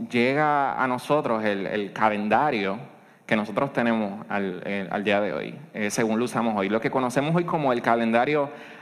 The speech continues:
antes de Cristo y después de Cristo no comenzó cuando Jesús nació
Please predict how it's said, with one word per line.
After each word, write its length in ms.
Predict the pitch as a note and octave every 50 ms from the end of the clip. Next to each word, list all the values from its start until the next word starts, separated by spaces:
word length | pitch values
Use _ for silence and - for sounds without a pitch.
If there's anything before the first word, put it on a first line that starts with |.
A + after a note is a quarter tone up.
| - - -
antes 520 | A#2 A#2+ B2+ C3+ D3 D3+ C#3+ - D3 D3 C3+
de 140 | C#3+ C#3 -
Cristo 640 | - C#3+ C3 B2+ B2+ - - C3 A#2+ A#2+ A#2+ -
y 140 | - A#2 A#2+
después 480 | A#2 A#2+ A#2 A#2+ - A2+ A#2 B2+ C3+ C3+
de 100 | C#3+ C#3
Cristo 680 | - C#3 C3+ A#2+ - - - - G#2+ G2+ G#2 A#2+ - - - - - - - - - _ -
no 760 | A#2 A#2 A#2 B2 C3+ C#3 D3+ D3+ C#3+ B2+ - - - - -
comenzó 1400 | - - B2+ A#2+ A#2+ A#2 A2 G#2 G#2 G#2 G#2 - - - - A2+ B2 C3 B2+ A2+ G2+ F#2+ G2 G2 A2 B2 - - - - - - - - _ _ _ _ _ _
cuando 260 | - A#2 A2+ G#2+ G2+
Jesús 280 | G2+ A2 - A#2 A2+ A2+
nació 440 | A#2+ A2+ A2+ - - F#2 F2+ F2+